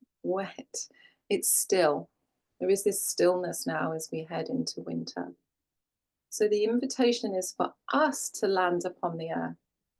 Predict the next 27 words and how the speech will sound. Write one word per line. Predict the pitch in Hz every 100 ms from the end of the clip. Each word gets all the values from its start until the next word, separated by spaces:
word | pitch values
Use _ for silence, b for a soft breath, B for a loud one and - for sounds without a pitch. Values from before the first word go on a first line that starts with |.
| _ _ _ _
Feel | - - 269 262 262 269 262
your | 214 190
way | 190 185 185 -
into | 185 185 -
your | 180 170
body. | - - 175 - 180 -
Get | 233 262
yourself | 233 - 214 196 202
even | 214 214 214
a | 202
little | 208 220 208
bit | 202 180
more | 196 202 -
comfortable | - 208 180 - - - 175 175 175
sitting, | - 180 180 180 180 175 175 175 _ _ _ -
leaning | 185 185 180 175 170
against | 170 175 175 - 180
anything. | 175 175 - 175 175 175 170 - _ _ _
However | - 185 202 208
you | 190 185 185 -
are, | 170 170 170 170
if | -
you | 170 170 175
are | 170 165 - _ -
reclined, | 175 175 - 185 180 180 180 180 180 - - _ _ _ -
get | -
comfy. | - 185 180 175 - 175 175 170